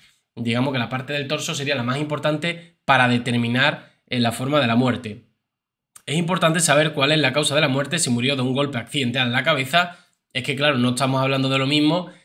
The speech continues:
si fue un forcejeo, se da con un, se da un mal golpe después de, de pelearse entre los dos, que a lo mejor él también recibió puñetazos, yo qué sé, y luego se da un mal golpe, muere, y ya luego él se asusta y, y lo descuartiza, ¿no? Evidentemente,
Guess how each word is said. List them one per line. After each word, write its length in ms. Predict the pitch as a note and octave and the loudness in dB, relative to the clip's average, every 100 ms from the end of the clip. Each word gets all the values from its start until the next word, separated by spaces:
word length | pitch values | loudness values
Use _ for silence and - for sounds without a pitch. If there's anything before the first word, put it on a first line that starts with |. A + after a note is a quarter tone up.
| - | -8
si 180 | - | -6
fue 160 | B2+ C3+ | -4 -2
un 120 | C3 | -2
forcejeo, 720 | B2+ B2 A#2+ B2+ C#3+ D#3+ A2 - _ _ _ _ | -2 -4 -4 -2 2 2 0 -8 _ _ _ _
se 260 | - B2 | -4 0
da 220 | A#2+ B2 | 2 2
con 220 | B2 B2+ B2+ | 0 -2 -2
un, 400 | B2+ B2+ B2+ A#2+ | -2 -2 -2 -2
se 120 | A#2 | -2
da 100 | A#2+ | 2
un 120 | B2 | 2
mal 160 | B2 B2 | 2 0
golpe 460 | D3 D#3+ C#3+ A2 | 0 0 -2 -4
después 340 | G#2+ A2 B2 B2 | -4 -6 -4 -2
de, 200 | B2 A#2+ | 0 0
de 180 | B2 | -2
pelearse 420 | B2 B2+ B2+ B2+ B2+ | -4 -2 -2 -2 -2
entre 200 | B2 B2+ | -2 -2
los 140 | B2 | -2
dos, 280 | D3+ E3 - | -2 -2 -4
que 80 | A2+ | -6
a 40 | |
lo 60 | A#2 | -8
mejor 320 | A2+ B2 B2+ | -8 -8 -6
él 120 | B2+ | -6
también 240 | B2 B2 B2 | -6 -4 -4
recibió 400 | A#2+ B2 A#2+ A#2 | -6 -6 -6 -4
puñetazos, 500 | A#2+ A2+ D#3 D#3+ B2 | -6 -4 -2 -2 -4
yo 120 | B2 | -6
qué 80 | C3 | -4
sé, 260 | D3+ C#3+ - - - _ _ _ | -2 -2 -6 -20 -20 _ _ _
y 80 | B2 | 0
luego 220 | B2 C#3 | 2 2
se 80 | B2 | 0
da 80 | A#2+ | 0
un 100 | B2+ | 2
mal 140 | C3+ | 0
golpe, 320 | B2+ D#3 B2+ A2 | 0 0 0 -2
muere, 440 | C3 D#3 D#3+ F3 | 0 2 2 0
y 160 | A#2+ A#2 | -2 0
ya 80 | A#2+ | 0
luego 240 | B2 C3 | 0 -4
él 80 | C3+ | -4
se 100 | C3 | -4
asusta 400 | A#2+ C3+ C3 D#3+ | -2 -4 0 0
y, 320 | C#3 B2 A2 | 2 0 -2
y 40 | A#2 | -4
lo 100 | A#2 | -4
descuartiza, 520 | A2+ A2+ G2+ B2 A2 | -6 -8 -6 -4 -4
¿no? 160 | B2+ | -4
Evidentemente, 880 | B2+ B2 B2+ B2 B2+ C3+ B2+ D3+ D3 | -4 -2 0 0 -2 -2 0 0 -2